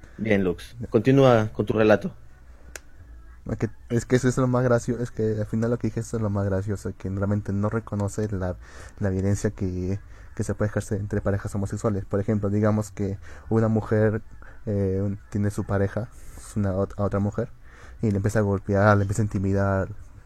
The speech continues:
Speaker 2: incluso le empieza a violentar. Ella no sería defendida por esa ley, porque según lo que tenían planteado en esta ley es que, es, es que ese tipo de violencia es, es imposible que exista.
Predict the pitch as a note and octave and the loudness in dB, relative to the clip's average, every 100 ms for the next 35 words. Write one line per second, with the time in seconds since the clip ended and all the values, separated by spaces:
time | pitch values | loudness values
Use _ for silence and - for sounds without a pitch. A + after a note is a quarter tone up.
0 | - G2+ G2+ G#2 A2 G#2+ G#2+ G#2 G2 G2 | -6 -4 -2 0 0 0 2 2 2 2
1 | G#2 A#2 - - - - - - - - | 2 0 -6 -18 -20 -20 -20 -20 -14 -2
2 | A2 G#2 G#2 G2 F#2 F#2+ G2 F#2+ F#2+ F2+ | 2 2 2 0 -2 -2 -2 0 0 0
3 | F#2 - F#2 F#2+ F#2+ - - - - - | -4 -2 -2 -2 -4 -12 -18 -18 -18 -14
4 | - G2+ - G2 G2+ F#2+ G#2+ G#2+ G#2+ - | -2 -2 -2 -4 -2 2 2 0 -2 -8
5 | - - - - - G#2 G2+ G2 G2+ G#2 | -16 -16 -14 -6 2 4 4 6 6 6
6 | G#2 G#2 G2 G2 G2 G2 - G2 G2+ - | 2 0 -2 -2 -2 -2 -2 0 0 0
7 | - G2+ A2+ G#2+ A2 A#2 G#2+ G#2+ A2 G2+ | -6 -4 -2 -2 0 0 0 2 2 2
8 | G#2+ G#2+ A#2+ - - G#2+ - G#2+ G2+ G#2+ | 2 0 -2 -6 -8 -8 -6 -6 -6 0
9 | A#2+ G#2+ G#2 - G#2+ - | 2 2 0 -2 -4 -8